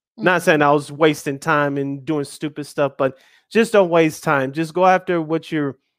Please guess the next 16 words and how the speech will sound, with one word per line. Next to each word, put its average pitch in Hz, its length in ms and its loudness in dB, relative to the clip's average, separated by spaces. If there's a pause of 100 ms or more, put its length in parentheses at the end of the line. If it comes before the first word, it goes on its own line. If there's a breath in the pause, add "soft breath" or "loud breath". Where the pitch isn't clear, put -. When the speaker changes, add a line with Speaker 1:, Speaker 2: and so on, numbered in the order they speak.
(140)
Speaker 1:
passionate 156 500 0
about. 135 460 2 (220)
And 160 100 -6
this 175 80 -6
is 175 80 -10
Speaker 2:
Mm-hmm. 196 60 -16
Speaker 1:
part 175 200 4
of 156 140 0
what 156 180 0
we 156 160 -4
do 151 280 -2
here 151 400 -2 (300)
on 151 120 2
Sports 147 320 -4
Zone 147 120 -2
Chicago. 139 640 -2